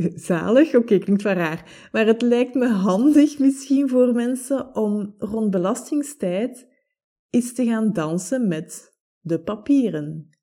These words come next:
Ja, hè, hetgeen dat vaak zo afschrikwekkend is. Maar ook daarmee kunt je dansen. Uw papieren kunnen licht zijn. Uw papieren kunnen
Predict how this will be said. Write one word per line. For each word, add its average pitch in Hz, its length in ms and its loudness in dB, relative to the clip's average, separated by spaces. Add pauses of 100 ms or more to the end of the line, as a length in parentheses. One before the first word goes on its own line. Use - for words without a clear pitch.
(420)
Ja, 202 800 -4
hè, 262 260 -8
hetgeen 220 400 -4
dat 196 160 -2
vaak 208 300 -10
zo 208 640 -2 (280)
afschrikwekkend 202 720 -4
is. 214 260 -10 (520)
Maar 202 280 -8 (180)
ook 254 560 0 (340)
daarmee 247 500 -4
kunt 214 260 -4
je 190 200 -6
dansen. 190 800 -6 (180)
Uw 233 160 0
papieren 240 720 -4
kunnen 190 420 -2
licht 254 280 -2
zijn. 170 380 -8
Uw 196 160 -4
papieren 233 680 -6
kunnen 185 460 -4